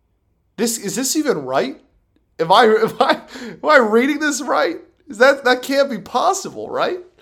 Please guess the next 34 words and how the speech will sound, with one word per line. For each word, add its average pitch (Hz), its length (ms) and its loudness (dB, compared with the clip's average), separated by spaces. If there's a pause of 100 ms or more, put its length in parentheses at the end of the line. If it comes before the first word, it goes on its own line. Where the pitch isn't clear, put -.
(2250)
That 196 180 -2
can't 226 280 0
be 190 80 -8
possible. - 680 -2 (2500)
Like, 208 160 4
I 240 120 12
know 254 240 8
he 226 120 -2
wasn't 226 340 6
out 226 220 4
there 196 140 0
forever. 170 480 4
Like, 143 160 0
I 143 80 2
watched 156 420 2
the 160 80 -6
damn 147 360 4
game, 135 360 -2
but, 120 80 -2
like, 131 140 0
I, 143 80 4
I 147 160 2
wasn't 170 340 -2
actively 160 480 -4
counting 165 540 -6
how 131 120 -2
many 131 180 -6
pitches 151 460 -10
he 107 100 -14
threw. 95 320 -14 (640)
That 302 140 -8
can't 320 320 -2
be 254 100 -4
possible. 220 720 -4